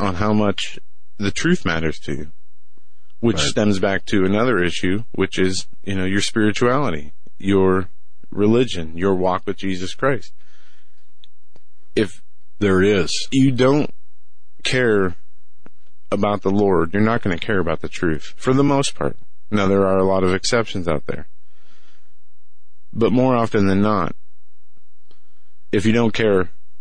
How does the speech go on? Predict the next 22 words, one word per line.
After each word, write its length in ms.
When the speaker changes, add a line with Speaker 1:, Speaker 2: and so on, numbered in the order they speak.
Speaker 1:
about 380
any 240
type 240
of 160
religion, 500
you're 140
not 180
gonna 180
care 200
about 180
the 100
truth. 300
But 180
specifically 840
for 160
Christians, 680
we 160
know 340
that 340
the 140
truth 560
is 400